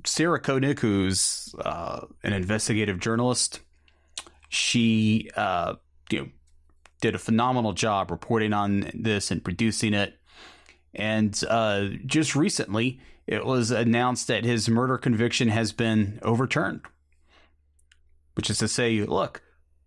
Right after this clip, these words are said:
podcasting has, you know, it, it has real world implications. This stuff is impacting people's lives. It's, it's a lot bigger than, than just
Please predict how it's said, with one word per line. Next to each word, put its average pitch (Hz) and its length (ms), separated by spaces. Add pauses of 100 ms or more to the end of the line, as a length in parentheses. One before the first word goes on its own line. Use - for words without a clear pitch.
(540)
podcasting - 600
has, 170 480 (600)
you 151 100
know, 175 160
it, 156 300
it 147 100
has 160 220
real 151 340
world 160 300
implications. 156 840
This 117 140
stuff 151 400
is 123 160
impacting 143 640
people's 131 360
lives. 113 600
It's, - 280
it's 127 160
a 127 40
lot 135 300
bigger 127 420 (440)
than, 107 360
than 110 140
just - 380